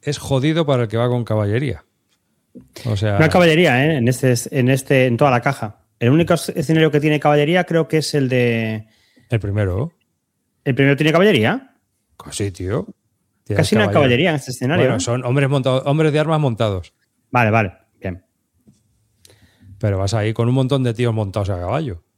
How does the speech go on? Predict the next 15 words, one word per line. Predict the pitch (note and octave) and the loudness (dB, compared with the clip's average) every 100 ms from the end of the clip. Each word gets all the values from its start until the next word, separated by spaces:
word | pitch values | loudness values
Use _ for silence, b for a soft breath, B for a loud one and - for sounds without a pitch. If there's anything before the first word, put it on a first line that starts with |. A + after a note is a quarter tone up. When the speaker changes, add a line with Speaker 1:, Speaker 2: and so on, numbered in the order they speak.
| _ _ _ _ - _ _ _ _ _ | _ _ _ _ -20 _ _ _ _ _
Speaker 1:
Contra | A2+ A2 | -4 0
los | G#2 G2+ | 0 0
del | G2 F#2 | -2 -4
Papa. | D3 - - _ - - - | -6 -6 -12 _ -20 -20 -10
El | G#2+ | -8
Speaker 2:
Debe | G2+ C3+ | -2 0
Speaker 1:
Papa | B2 | 2
lo | C#3 | 2
que | C3+ | 2
Speaker 2:
ser. | A#2 | 2
Speaker 1:
tiene | D#3 C#3+ | 0 0
son | - D3+ B2 A2 G#2+ | 2 2 2 -4 -4
milicias | A2 A#2+ C#3+ C3+ - | -2 -2 0 -2 -4
de | C3 C3 | -6 -4
piqueros | C#3 B2+ E3 F3+ G#3 - | -4 -2 -2 -2 -6 -10